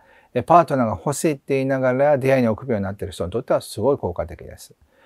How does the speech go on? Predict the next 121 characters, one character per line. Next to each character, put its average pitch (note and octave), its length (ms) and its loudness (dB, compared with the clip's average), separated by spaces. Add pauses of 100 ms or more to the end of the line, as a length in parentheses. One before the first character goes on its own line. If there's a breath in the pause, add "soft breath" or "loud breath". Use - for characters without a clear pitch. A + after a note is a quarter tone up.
(220 soft breath)
え、 C3 40 -2
そ F3 140 -2
し - 100 -6
て F3+ 300 6
新 F#3 360 2
し - 140 -6
い - 20 0
人 - 160 -4
と A#2 120 -4
出 C#3 120 2
会 D3 80 6
っ - 40 2
た C#3 120 -12
時 C3 260 -4
も、 A#2 320 0 (480 soft breath)
め G#2 120 -4
ち D#3+ 80 0
ゃ D3+ 60 4
く - 60 -10
ち - 60 0
ゃ G3 40 4
い A3 60 4
い - 20 2
人 G3+ 140 -2
と F3+ 100 4
出 E3+ 140 2
会 F3+ 100 2
っ - 20 -6
た F#3 180 2
っ F#3 100 -2 (140)
て D#3+ 60 -4
な C#3+ 140 0
ら D#3+ 60 0
な D#3+ 120 -2
く - 60 -16
て C3+ 100 0
も C3+ 100 2
い D3 60 2
い C3 40 -2
と C#3 100 -2
思 A#2 140 2
い A#2+ 40 -2
ま A#2 120 0
す - 160 -10
が、 A2 300 2 (140)
な F3 160 2
ん F3+ 40 -2
か D#3+ 120 -4
こ D#3+ 100 -4
の D#3+ 100 -4
人 D#3+ 140 -2
お D#3 40 2
っ - 20 -2
さ D#3 160 0
ん D#3+ 60 -6
臭 D#3+ 200 2
い D#3 60 -2
か C3 100 0
も A2+ 160 0
と A2+ 100 -2
か、 G2+ 80 0
な A#2+ 140 2
ん C3+ 60 -2
か A2+ 100 -2
大 C3 220 2
し - 20 -10
た - 80 -6
こ A#2 100 -2
と A2+ 60 -2
な C3 140 2
い C3+ 40 0
か C3 100 2
も G2+ 160 0
っ G2 40 -10 (180)
て G#2+ 120 4
い A2+ 80 4
う A#2+ 180 4
の G#2 240 0
を、 - 120 2 (300 loud breath)
ち - 100 8
ょ E4+ 60 12
っ E4 120 -2
と - 80 2
二 - 260 6
ラ E3 160 4
ン F3 80 0
ク F3+ 140 0
ぐ F#3+ 80 10
ら B2+ 260 6
い C#3+ 60 4
上 D3+ 60 6
げ E3 140 6
て E3 120 -2
み D#3+ 140 -4
て、 - 220 -2 (380)
え、 D#3+ 80 0
そ G3+ 160 6
し F3+ 60 0
て G3+ 120 2
そ - 140 -2
の F3 120 0
人 D#3+ 380 -2
の D3 420 2
こ C#3 120 -4
と B2 120 2
を G2+ 40 0
ポ A#2+ 160 0
ジ G#2 60 -4
テ G#2+ 80 -8
ィ - 20 -14
ブ F#2 60 -4
に F2 60 -6
評 G2 200 -4
価 F2 120 -6
し - 100 -16
て - 80 2
あ C3+ 60 4
げ C#3 120 -4
る C#3+ 80 -2
こ - 140 -16
と C3+ 240 -4